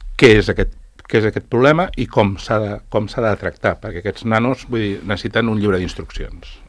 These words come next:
Han d'anar, tots els nanos són diferents, tots els nanos són especials, però n'hi ha que ho són una mica més. I aquests són una mica més especials que els altres, no? Llavors necessiten un llibre d'instruccions per saber exactament com funcionen, perquè funcionen diferent a la gran majoria.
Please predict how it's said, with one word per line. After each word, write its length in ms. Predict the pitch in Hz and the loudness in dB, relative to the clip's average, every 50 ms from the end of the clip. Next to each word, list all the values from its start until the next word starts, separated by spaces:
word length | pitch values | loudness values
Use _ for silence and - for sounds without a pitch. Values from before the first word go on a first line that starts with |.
| - - | -10 -8
Han 160 | - 95 95 | -6 -4 -4
d'anar, 300 | 98 92 98 101 104 92 | -4 -4 -4 -4 -6 -4
tots 220 | - - 131 127 143 | 0 0 2 4 4
els 100 | 127 - | 4 4
nanos 360 | 107 101 107 120 123 - - - - - - - - - - | 4 2 2 2 0 -2 -6 -14 -20 -16 -12 -12 -12 -12 -4
són 160 | - - 98 | 0 0 4
diferents, 640 | 90 98 98 - - 113 123 135 139 151 - - - | 6 6 6 6 6 6 6 6 4 2 -4 -8 -6
tots 180 | - 107 - | -6 -4 -2
els 120 | 101 95 98 | -2 -2 0
nanos 240 | 110 104 104 92 - | 0 0 0 -2 -4
són 160 | - 101 98 | -4 -4 -4
especials, 640 | 101 - - 117 - - 143 143 139 151 156 - - - - - - - - - - | -4 -4 -4 -6 0 2 4 4 4 4 2 -2 -10 -16 -16 -16 -16 -18 -20 -2 2
però 120 | 123 107 | 2 4
n'hi 100 | 107 120 | 6 6
ha 40 | 127 - | 6 6
que 60 | 143 | 6
ho 40 | 127 | 4
són 160 | - - 120 117 | 6 4 4 4
una 120 | 120 113 | 4 4
mica 220 | 110 110 104 - | 2 2 0 -2
més. 460 | 85 73 69 69 - - - - - - - - - - | -4 -4 -8 -12 -14 -16 -16 -18 -18 -20 -20 -20 -12 -6
I 80 | 95 98 | -6 0
aquests 220 | - 117 107 - | 2 2 2 2
són 100 | - 139 | 0 2
una 80 | 135 131 | 4 4
mica 220 | 127 123 - 117 | 4 4 4 4
més 160 | 101 98 90 92 | 2 2 0 -2
especials 560 | 82 - - - 92 87 - 78 65 65 - | -6 -8 -10 -10 -10 -10 -8 -10 -10 -10 -10
que 80 | - - | -10 -10
els 120 | 71 - | -8 -8
altres, 320 | - - - - - - - | -10 -12 -14 -16 -16 -12 -10
no? 60 | 151 - - | -10 -8 -4
Llavors 200 | 90 95 107 110 123 | -2 -2 -2 -2 -2
necessiten 280 | 117 139 120 131 127 | -2 2 4 4 4
un 120 | 127 127 127 | 6 4 4
llibre 200 | 123 120 120 123 | 2 4 4 4
d'instruccions 640 | 127 127 120 110 - - 131 - - 151 143 147 - - | 2 2 0 -2 -6 -10 -10 -2 0 0 0 0 -2 -4
per 140 | - 139 - | -2 -2 -2
saber 460 | - - 135 113 - 120 117 131 131 - - - - - - - - | 0 -2 -2 0 0 0 0 0 0 0 -4 -10 -20 -20 -20 -10 -6
exactament 540 | - 110 113 110 107 - 110 113 113 120 127 - | -4 -2 -2 0 0 0 0 0 0 -2 -2 -2
com 160 | - 123 107 | -2 -2 -2
funcionen, 460 | - - 104 90 - - 117 117 123 127 | -2 -4 -4 -6 -4 -4 -2 -2 -2 -2
perquè 220 | - 151 131 127 | -2 -2 -2 -2
funcionen 400 | 113 - 113 101 - 120 120 131 139 - - - - - - - | -2 -2 -2 0 0 0 0 0 -2 -6 -14 -20 -20 -20 -20 -16
diferent 540 | - 101 107 113 104 - 117 110 110 113 131 | -10 -4 -4 -4 0 2 2 2 4 2 2
a 80 | 127 120 | 2 2
la 100 | 110 101 | 2 0
gran 240 | 104 104 101 98 | 0 0 0 0
majoria. 540 | 98 95 92 85 76 85 78 76 73 76 78 | -2 -2 -4 -4 -6 -6 -6 -6 -6 -6 -6